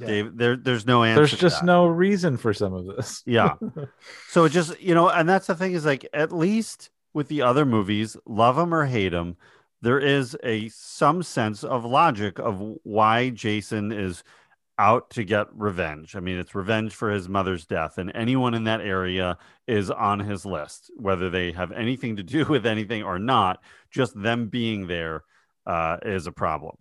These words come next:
Speaker 2: So
Speaker 1: Yeah.
Speaker 2: here, it just doesn't, it just doesn't, there's no reason for it, you know,
Speaker 3: Yeah.
Speaker 2: other than, uh, you know, if he was going, if Vic was still around,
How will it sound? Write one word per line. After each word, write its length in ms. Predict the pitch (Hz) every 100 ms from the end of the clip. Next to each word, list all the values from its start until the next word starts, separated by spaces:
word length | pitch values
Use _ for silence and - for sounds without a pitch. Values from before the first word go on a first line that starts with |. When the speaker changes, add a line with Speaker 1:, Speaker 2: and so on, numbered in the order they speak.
| _
Speaker 2:
So 420 | _ - 101 95 -
Speaker 1:
Yeah. 120 | 104 -
Speaker 2:
here, 460 | 190 190 135 131 -
it 80 | 123
just 200 | 143 -
doesn't, 400 | 123 110 117 - _ _ _ -
it 120 | 117
just 200 | 123 -
doesn't, 240 | 117 98
there's 260 | 110 117 104
no 120 | 120
reason 420 | 113 123 143 98 82
for 240 | 85 73
it, 100 | 71 - _ _ -
you 80 |
know, 140 | 107 107
Speaker 3:
Yeah. 100 | 123
Speaker 2:
other 200 | 113 131
than, 240 | 123 113 - _ _ _ _ _ _ _ -
uh, 60 |
you 320 | 156 170 185
know, 120 | 131 123
if 60 | 123
he 80 |
was 180 | 135 123
going, 320 | 104 131 147 156
if 120 | 123
Vic 340 | 98 101 165 - _ -
was 220 | 117 -
still 260 | - 120
around, 520 | 104 90 82 69 73